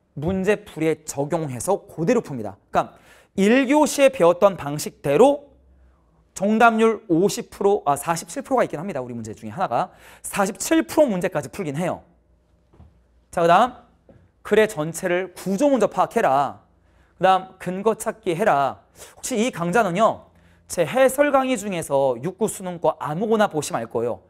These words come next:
아, 육구 수능에 선생님 해설하시는 방식이 이 방식이구나. 한번 봐보시면 아실 겁니다.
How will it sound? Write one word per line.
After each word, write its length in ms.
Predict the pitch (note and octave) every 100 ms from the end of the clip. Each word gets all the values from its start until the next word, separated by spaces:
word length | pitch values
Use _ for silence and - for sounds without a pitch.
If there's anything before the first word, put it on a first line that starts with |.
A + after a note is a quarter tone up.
| _ _ -
아, 260 | D3 D3+ - _ _ -
육구 300 | D#3+ D#3+ B3
수능에 420 | - A3+ G#3+ G3
선생님 380 | F3+ A#3 A#3 E3+
해설하시는 500 | C#3 G3+ G#3 - G3+
방식이 480 | C#3 C3 C#3 D3 - -
이 120 | D3+
방식이구나. 840 | - A#2+ - C4 G3 D3+ A#2+ A#2+ - _ _ _ -
한번 220 | F#3+ F#3 - -
봐보시면 720 | D3 D#3 A#3 - G3 F3+ -
아실 240 | - A#2+ D#3+
겁니다. 340 | A2 G2 E2+